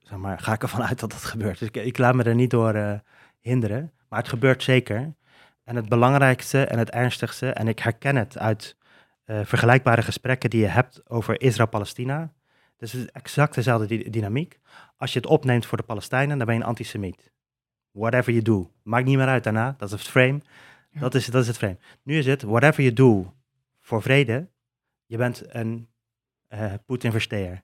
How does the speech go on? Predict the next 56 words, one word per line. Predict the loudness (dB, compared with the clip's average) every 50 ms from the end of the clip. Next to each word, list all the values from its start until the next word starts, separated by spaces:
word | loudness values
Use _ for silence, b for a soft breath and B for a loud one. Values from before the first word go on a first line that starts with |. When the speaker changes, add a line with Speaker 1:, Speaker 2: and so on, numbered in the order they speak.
| _ _
Speaker 1:
Je | -8 -6
bent | -4 -4 -4
voor, | -6 -10 -16 -16
pro-Poetin. | -10 _ -8 -4 -2 -4 -2 -2 -2 -4
Oké, | -4 -2 -2 -2 -2 -2
afgeschreven. | -4 -6 -8 -10 -10 -8 -8 -10 b b b b
Dat | -10 -8
is | -6
het | -6 -4
frame. | 0 2 2 2 2 -2 -6 -14 b b b b b b b b b b _
En | _ -12
dat | -10 -8 -8
is | -10 -10 -10
natuurlijk | -12 -10 -8 -8 -8
een, | -8 -10 _ _ _ _ -20
het | -16 -14 -12
is | -10 -4
heel | 0 2 2 2
goedkoop | 2 -2 -6 -2 2 2 2 2 2
en | 0 2
mak-, | 2 2 2 2 -2
het | -2 0 2
is | 2 4
ook | 4 4
altijd | 2 2 0 -4
Speaker 2:
Ja. | -2
Speaker 1:
opvallend | -2 0 2 4 4 4 4
hoe, | 4 2 2 2 B B B B B B
hoe | B -8 -4
makkelijk | -2 -2 0 0 0 0 0
mensen | 0 -2 -2 -4 -6 -4
voor | -4 -4
zo'n | -4 -4 -4
narratief | -2 -2 -2 -4 -6 -8 -10 -6
vallen. | -6 -6 -4 -4 -6 -8 -10 b b b b b b b b b b _ _
Eh, | -2 0 4 4 6 6 6 4 4 0
ik | -2 -2
vind | 0 0 0
het, | 0 0
het | -4
is, | -4 -4
het | -8 -8 -8
is, | -8 -8 -8 -8 -8
het | -4 -2
is | -2 2
wel | 6 8 8 8
hinderlijk | 8 8 8 8 8 8 6 4 2 0 -4 -4
en | -2 -2
het | 0 0
is | -2 0 2
heel | 4 4 4
beschadigend | 2 0 2 4 6 6 6 4 2 0 0 0 0 -4 -8 -8
en | -4 -4
het | -4 -2 -2
is, | -4 -6 -4 -4 0
eh, | 0 2 2 0